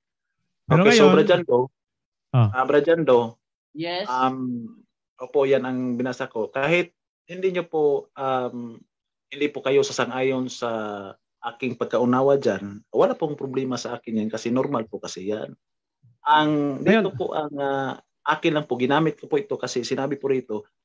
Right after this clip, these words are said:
Speaker 2: ay nangangahulugan. Ang pagsabi ng Panginoon na ang pag-anyaya ng Panginoon doon kay Pedro na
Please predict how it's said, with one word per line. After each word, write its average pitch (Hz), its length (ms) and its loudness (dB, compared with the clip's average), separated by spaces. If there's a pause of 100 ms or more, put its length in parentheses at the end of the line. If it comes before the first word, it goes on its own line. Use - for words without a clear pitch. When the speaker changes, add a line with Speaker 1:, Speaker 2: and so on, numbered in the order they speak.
(320)
Speaker 2:
ay 156 440 4
nangangahulugan. 123 1300 -4
Ang 135 240 -8
pagsabi 143 760 0
ng 165 220 -2
Panginoon 151 640 -2 (760)
na 127 380 -6 (240)
ang 151 160 -14
pag-anyaya 185 640 2
ng 180 160 -2
Panginoon 156 480 -4
doon 151 160 -2
kay 151 160 -6
Pedro 156 460 0
na 143 180 -4